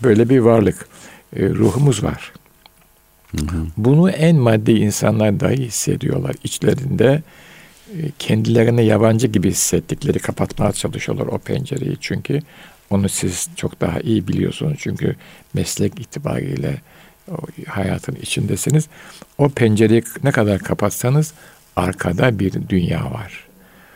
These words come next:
Speaker 1: Ve sadece bedensel hazlarla tatmin olmuyoruz. E, Batılılar işte biraz tanımaya çalışırken böyle işte otuzlu, kırklı yaşlarda, hatta ellili yaşlarda
Speaker 2: Hı hı.
Speaker 1: falan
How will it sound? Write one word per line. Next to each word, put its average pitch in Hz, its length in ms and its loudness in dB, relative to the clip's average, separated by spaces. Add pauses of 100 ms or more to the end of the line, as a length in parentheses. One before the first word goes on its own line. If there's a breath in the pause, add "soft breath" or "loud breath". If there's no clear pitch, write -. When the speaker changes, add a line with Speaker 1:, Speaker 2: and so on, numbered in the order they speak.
(300 soft breath)
Speaker 1:
Ve 110 140 4
sadece 123 640 4
bedensel 110 520 4
hazlarla 104 720 0 (380 soft breath)
tatmin 92 380 -6
olmuyoruz. 90 760 -8 (720 loud breath)
E, 113 200 -2
Batılılar 123 720 4
işte 120 340 -2
biraz 110 260 0
tanımaya - 480 -2
çalışırken 110 720 -4
böyle 113 260 0
işte 104 320 -4 (560 loud breath)
otuzlu, 104 400 -4
kırklı - 340 -4
yaşlarda, - 640 -2
hatta - 280 -4
ellili 113 500 -2
yaşlarda 98 480 -2
Speaker 2:
Hı - 20 0
hı. - 40 -4
Speaker 1:
falan 143 280 0